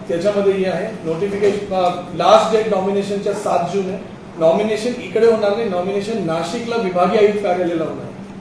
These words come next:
असं नाही की कोणी आपल्याकडे आलं नॉमिनेशन घेऊन, क्लॅरिटी देतो.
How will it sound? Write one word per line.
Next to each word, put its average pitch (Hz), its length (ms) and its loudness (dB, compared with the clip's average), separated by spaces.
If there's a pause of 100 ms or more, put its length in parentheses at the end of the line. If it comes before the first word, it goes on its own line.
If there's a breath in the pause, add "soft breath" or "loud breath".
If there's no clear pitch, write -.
(440)
असं 160 180 -2
नाही 202 140 0
की 208 80 -2
कोणी 196 240 2
आपल्याकडे 185 420 0
आलं 170 240 -2
नॉमिनेशन 156 520 -8
घेऊन, 135 200 -12 (880)
क्लॅरिटी 160 360 -6
देतो. 139 240 -12